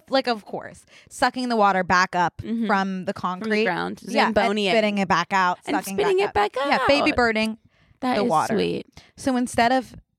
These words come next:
Speaker 1: kind of just, you know, redirecting him to the
Speaker 2: Right.
Speaker 1: water bottle, teacher April, like, it didn't, it wasn't, like, a punch in the face.
Speaker 2: <laughs> No. No.
Speaker 1: But, like,
Speaker 2: <laughs> No.
Speaker 1: grab-, like, grabbed his nose and, like,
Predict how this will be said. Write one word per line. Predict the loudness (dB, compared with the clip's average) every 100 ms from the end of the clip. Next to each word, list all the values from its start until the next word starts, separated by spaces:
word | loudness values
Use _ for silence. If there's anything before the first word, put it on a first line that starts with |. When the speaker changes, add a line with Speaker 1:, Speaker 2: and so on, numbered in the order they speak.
| _
Speaker 1:
kind | -2 -2
of | -2
just, | -6 -8
you | -8
know, | -8 -4
redirecting | -2 0 0 -2 -4 -4
him | -2 -2 -4 -8 -18 _ _ _
to | -2
the | 0
Speaker 2:
Right. | 2
Speaker 1:
water | 2 2 0
bottle, | 0 0 -2 _ _ _ _ -8
teacher | -4 -2 -2 0
April, | 0 2 2 2 2 -4 _ _ _ _ _ _ _ _ -4
like, | 0 0 -2 -18 _
it | -14 -14 _ _ -2
didn't, | -2 -4 _ _
it | -2 0
wasn't, | 0 -2
like, | -4
a | -4 -6
punch | -2 -2 -2
in | -4
the | -2
face. | 2 2 0 -4 -4 -2 0
Speaker 2:
<laughs> |
No. | 2 0 -2 -8 _ _ -20 -20 -20 -6
No. | -2 2
Speaker 1:
But, | 0 0
like, | 0 0 0
Speaker 2:
<laughs> | 0
No. | 0 0 -4 -4
Speaker 1:
grab-, | -2 0 2 2 4 2 0 -2
like, | -4 -4 -8 _ _ _
grabbed | -4 0 0 0 -2
his | -4 -4
nose | -2 2 4 4 4 2
and, | -2 -4
like, | -6